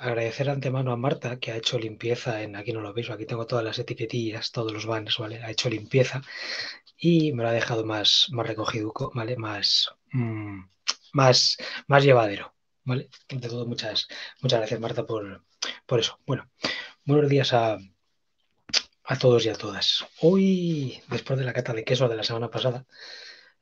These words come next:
eh, hablando, pues yo creo que fue con Marta incluso, yo creo que, que lo dijo ella por algún tuit de, de, de patata o algo así, algo salió y le dije, digo, "Oye, hacemos una cata de,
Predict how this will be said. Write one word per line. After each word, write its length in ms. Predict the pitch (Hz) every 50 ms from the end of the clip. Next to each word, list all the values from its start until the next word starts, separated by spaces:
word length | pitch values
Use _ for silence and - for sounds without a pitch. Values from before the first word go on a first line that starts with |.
| _ -
eh, 1000 | 160 135 123 120 117 113 110 107 107 104 104 104 104 101 104 101 101 98 98 - _ - - _ _ _ _ - - -
hablando, 420 | - - 127 127 131 131 131 127 127
pues 120 | 117 113
yo 120 | 110 127 -
creo 100 | 190 156
que 80 | 127
fue 140 | 113 127 120
con 100 | 113 107
Marta 220 | 113 123 127 123
incluso, 320 | - - 123 123 - - 107
yo 100 | 110 117
creo 120 | 127 123
que, 400 | 113 113 107 104 101 107 127 - -
que 100 | - 120
lo 100 | 110 107
dijo 260 | 117 120 - - 117
ella 180 | 113 117 107
por 260 | 104 117 107 104 104 110
algún 320 | 110 - - 127 123 113
tuit 360 | - - 127 123 123 _ - - _ _ - - - - _ _ -
de, 800 | 131 123 117 110 107 107 107 107 104 104 104 104 104 - - - _ _ _ _ _ _ _ - - - - - - _ _ _ _
de, 760 | - 127 120 113 113 113 110 110 117 123 135 156 170 - _ _ -
de 200 | 127 120 113 110
patata 480 | - - 117 - - 147 156 - - 127
o 40 | 120
algo 140 | 123 120
así, 100 | 113 -
algo 200 | 139 123 120 127
salió 280 | 120 131 117 131 139 151
y 80 | 147 127
le 80 | 123
dije, 220 | 120 117 - - 113
digo, 160 | 113 110 139
"Oye, 100 | 175 143
hacemos 320 | 110 - 135 147 165 175
una 100 | 180 156
cata 220 | - 156 - 147 131
de, 320 | 127 127 127 123 120